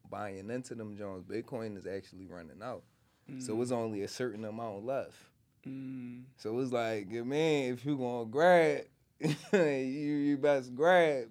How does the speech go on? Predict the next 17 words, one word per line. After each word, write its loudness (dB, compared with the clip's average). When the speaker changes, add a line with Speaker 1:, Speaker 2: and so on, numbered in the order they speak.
Speaker 1:
Like, -4
Speaker 2:
Yeah. -12
Speaker 1:
but -6
that 0
Ethereum 0
though, -4
man, -10
just -10
a -8
couple -8
months -8
ago, -8
that -12
shit -16
probably -10
was -12
like -8